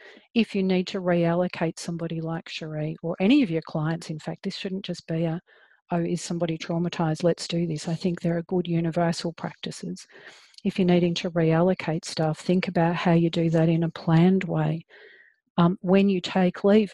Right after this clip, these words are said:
because we all need to take leave, how can you reallocate your caseload and the women that you're working with to a consistent person over time so that those relationships are already in place?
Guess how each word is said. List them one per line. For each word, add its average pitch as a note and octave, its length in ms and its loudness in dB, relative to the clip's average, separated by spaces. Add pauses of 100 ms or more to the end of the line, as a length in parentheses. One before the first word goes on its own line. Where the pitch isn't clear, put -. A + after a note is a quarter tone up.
because A3 320 -6
we F#3+ 160 2
all F#3+ 160 0
need E3+ 280 -2
to F#3+ 120 -8
take - 340 -6
leave, D#3+ 280 -2 (520)
how G#3 180 2 (380)
can G3+ 120 0
you F3 340 -2 (220)
reallocate F3+ 760 0
your F3+ 180 -4
caseload E3+ 640 -4 (140)
and E3+ 160 -2
the E3+ 40 -4
women F3 280 -2
that F3 160 -2
you're E3 100 -4
working F3+ 420 -4
with D#3 200 -6 (160)
to F#3 160 0
a E3+ 60 2
consistent F3 580 -4
person D#3+ 440 -4 (100)
over E3 300 -4
time D#3+ 520 -4 (680)
so F3 320 2
that E3+ 220 4 (460)
those F3 380 2
relationships F3 840 0
are F3+ 60 -6
already E3 500 -6
in D#3+ 120 -8
place? E3+ 520 -8